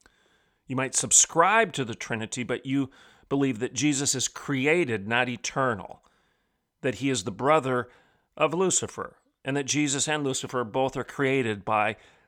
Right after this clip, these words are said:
the Father God. Also, in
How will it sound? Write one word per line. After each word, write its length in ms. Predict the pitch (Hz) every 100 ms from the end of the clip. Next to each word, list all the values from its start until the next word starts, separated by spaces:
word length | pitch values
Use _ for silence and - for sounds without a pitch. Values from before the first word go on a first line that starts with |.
| _
the 80 | 131
Father 380 | - 123 123 113
God. 440 | 92 113 92 - - _ _ _ _ _ _ _ _ _
Also, 400 | 127 117 - 143
in 140 | 135